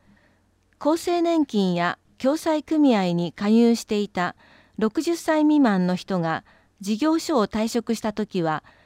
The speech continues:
国民年金に加入して保険料を納付いただく必要があります。退職者に扶養されていた配偶者も同じです。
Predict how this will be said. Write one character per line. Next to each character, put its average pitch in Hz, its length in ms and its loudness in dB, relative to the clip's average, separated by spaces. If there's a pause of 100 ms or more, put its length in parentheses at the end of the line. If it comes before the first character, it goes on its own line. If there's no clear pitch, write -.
(280)
国 285 300 0
民 339 180 4
年 330 220 4
金 185 260 0
に 170 140 -4
加 202 160 -4
入 208 260 4
し - 140 -8
て - 260 -4 (380)
保 240 180 -4
険 330 240 4
料 190 220 4
を 165 260 0 (100)
納 269 200 4
付 311 160 -4
い 277 80 -6
た 285 100 -2
だ 269 140 -2
く 269 80 -8
必 - 260 -8
要 214 220 0
が 190 200 -2
あ 170 80 -6
り 170 120 -4
ま 160 120 -6
す。 - 220 -18 (920)
退 294 200 0
職 330 240 -2
者 220 180 0
に 180 160 -2
扶 226 120 -4
養 254 180 2
さ 247 160 -2
れ 240 100 -2
て 233 140 -2
い 220 120 -2
た 190 280 -6 (120)
配 277 280 -2
偶 320 200 0
者 196 200 -2
も 165 200 -2
同 180 100 -2 (120)
じ 165 140 -12
で 156 100 -10
す。 - 260 -18